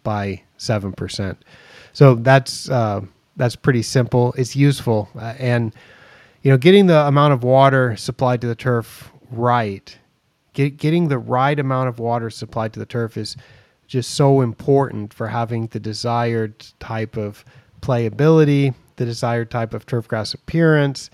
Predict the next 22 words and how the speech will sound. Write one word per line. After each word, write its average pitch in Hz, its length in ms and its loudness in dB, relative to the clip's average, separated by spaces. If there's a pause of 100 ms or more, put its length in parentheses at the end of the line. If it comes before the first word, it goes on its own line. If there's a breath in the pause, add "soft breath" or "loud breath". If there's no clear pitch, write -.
(380 soft breath)
uh, 107 320 -8
in 113 120 -6
some 127 240 -2
cases 120 720 -6 (220)
to 113 160 -6
just 110 360 -8
even 113 240 -4
keep - 320 -8
the 120 80 -6
grass 113 320 -4
alive. 139 720 0 (480 soft breath)
You 127 100 -4
need 139 200 0
to 131 60 -4
make 123 260 -2
sure 135 360 0
that 120 140 -4
the 120 80 -10
soil 120 300 -2
water 117 320 0
content 110 560 -6
is 110 240 -6